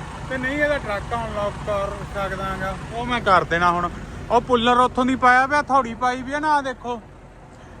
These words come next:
ਇਹ ਥੌੜੀ ਥੋੜੀ ਗਾਸੂਗਾ, ਮੈਂ ਪੁੱਲਰ ਨਾਲ ਅਨਲੌਕ ਵੀ ਕਰ ਸਕਦਾ ਉੱਥੋਂ ਤੇ ਸ਼ੀਸ਼ਾ ਵੀ ਡਾਊਨ ਕਰ ਸਕਦਾ, ਦੋਨੇ ਕੰਮ ਕਰ ਸਕਦਾ ਤੇ ਟਰੱਕ ਅਨਲੌਕ ਹੋ ਜਾਊਗਾ। ਕਿਉਂਕਿ ਮੈਂ ਤਾਂ ਦੱਸ ਰਿਹਾ, ਬਾਅਦ ਚ ਵੀਡੀਓ ਨਹੀਂ ਬਣਨੀ, ਕਿਉਂਕਿ ਦੋ ਹੀ ਜਾਣੇ ਆ।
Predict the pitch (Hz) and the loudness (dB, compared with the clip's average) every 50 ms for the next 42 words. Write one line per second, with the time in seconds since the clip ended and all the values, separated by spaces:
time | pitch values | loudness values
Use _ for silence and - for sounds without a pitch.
0 | - 262 277 262 262 277 269 247 247 233 226 254 277 302 302 247 254 233 226 - | -4 -4 0 4 6 6 6 6 2 0 0 0 0 0 2 4 6 6 6 4
1 | - 254 262 285 285 285 277 277 - 269 247 240 247 254 247 247 262 262 262 262 | -2 0 2 4 6 6 4 2 0 -4 -2 2 2 2 2 4 4 4 6 4
2 | 269 262 233 226 214 220 220 220 233 233 240 240 247 262 285 285 254 285 269 269 | 4 2 2 0 0 2 2 2 0 0 0 0 -2 -6 -6 -4 0 0 0 0
3 | 254 - 247 262 262 254 254 262 262 254 - 262 269 269 262 - - - - - | -2 -4 -4 -4 -4 -2 -4 -4 -6 -6 -4 -4 -4 -4 -4 -8 -12 -18 -18 -20
4 | - - - 277 262 - 247 226 - - 226 233 226 226 247 220 220 214 202 190 | -12 -6 -6 -6 -4 -4 -4 -6 -2 2 2 2 2 2 0 0 0 0 0 -2
5 | 180 190 185 180 165 151 180 185 180 180 233 247 233 208 220 233 262 269 247 254 | -2 0 0 0 0 -2 -4 -4 -4 -2 -4 -6 -6 -6 -4 -4 -4 -4 -2 -4
6 | 247 240 240 226 214 185 175 - 185 190 190 190 214 247 262 - - - - - | -4 -4 -4 -4 -4 -4 -4 -6 -6 -6 -6 -4 -4 -4 -4 -6 -10 -18 -20 -20
7 | - - - - - 240 240 240 233 226 240 240 - 254 247 233 226 220 220 220 | -20 -20 -20 -16 -16 -16 -12 -10 -10 -10 -10 -8 -8 -8 -8 -8 -8 -8 -6 -6
8 | 214 196 202 185 170 165 185 196 214 214 233 233 220 262 269 247 240 247 247 - | -6 -8 -10 -12 -12 -10 -10 -10 -10 -10 -10 -12 -10 -12 -10 -8 -10 -10 -6 -6
9 | 233 226 226 233 233 233 226 - 247 262 277 254 220 226 240 233 277 254 202 208 | -6 -6 -4 -4 -4 -4 -4 -6 -10 -10 -10 -8 -4 -4 -4 -4 -6 -12 -14 -14
10 | 208 202 254 277 269 254 233 208 208 208 208 220 214 226 220 240 240 - 208 202 | -12 -10 -8 -8 -8 -8 -8 -8 -8 -8 -8 -10 -12 -12 -12 -12 -12 -10 -10 -12
11 | 214 233 226 226 233 220 214 214 226 269 285 | -10 -12 -8 -6 -6 -6 -4 -4 -4 -6 -6